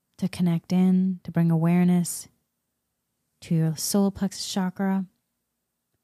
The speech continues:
and let yourself connect in to this beneficial, powerful portal of energy that is streaming,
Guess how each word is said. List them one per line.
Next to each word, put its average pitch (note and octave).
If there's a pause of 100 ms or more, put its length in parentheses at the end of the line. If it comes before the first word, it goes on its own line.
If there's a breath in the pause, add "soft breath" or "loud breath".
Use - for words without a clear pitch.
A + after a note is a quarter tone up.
(1160)
and F3+
let E3+
yourself F3
connect F3
in F3+
to F3+
this E3 (600)
beneficial, F3 (300)
powerful F#3
portal F3+
of E3+
energy F#3 (160)
that E3
is D#3+
streaming, F#3